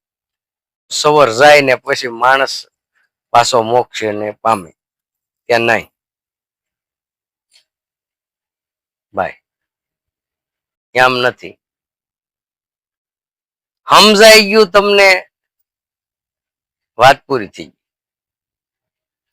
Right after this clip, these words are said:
સમજાઈ જાય એટલે વાત પૂરી થઈ ગઈ. પછી બ્રહ્મ ઉપાસના તમારી છે. ભાઈ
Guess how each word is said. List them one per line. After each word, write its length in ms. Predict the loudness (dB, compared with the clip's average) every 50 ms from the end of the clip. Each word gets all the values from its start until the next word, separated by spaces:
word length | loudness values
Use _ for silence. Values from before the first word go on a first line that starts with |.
| _ _ _ _ _ _ _ _ _ _ _ _ _ _ _ -16 -16 -6 -4
સમજાઈ 420 | -2 0 0 2 4 4 4 6 6
જાય 180 | 4 4 4
એટલે 160 | 2 2 2
વાત 200 | 4 4 4 2 0 _
પૂરી 220 | -8 -6 -6 -6
થઈ 180 | -8 -10 -14 -18
ગઈ. 200 | -16 -20 -20 -20 _ _ _
પછી 240 | -6 -6 -4 -4 -6
બ્રહ્મ 360 | -4 0 2 2 2 2 0
ઉપાસના 680 | -4 -8 -10 -2 2 2 2 2 2 -4 -6 -6 -4 -4
તમારી 440 | -6 _ -12 -8 -6 -6 -6 -6 -8
છે. 300 | -10 -10 -12 -12 -18 _ _ _ _ _ _ _ _ _ _ _ _ _
ભાઈ 160 | -14 -14 -14